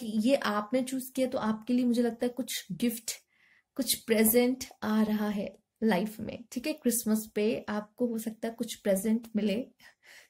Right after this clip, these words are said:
ठीक है? या फिर हो सकता है थोड़ा सा और, मतलब not only ट्वेंटी फ़ाइव,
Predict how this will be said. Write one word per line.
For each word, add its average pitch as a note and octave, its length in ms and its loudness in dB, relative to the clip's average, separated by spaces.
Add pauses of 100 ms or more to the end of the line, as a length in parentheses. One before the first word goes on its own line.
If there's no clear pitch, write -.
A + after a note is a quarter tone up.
ठीक C4 160 -4
है? D#4+ 160 -6 (260)
या C4+ 60 6
फिर C#4+ 120 0
हो C#4 80 6
सकता C4 240 -2
है B3 80 4
थोड़ा D#4 320 2
सा D4+ 200 -2
और, G#3+ 380 0
मतलब G#3+ 380 -4 (180)
not A3+ 220 4 (140)
only G#3+ 340 2
ट्वेंटी G#3+ 220 0
फ़ाइव, G3+ 400 -4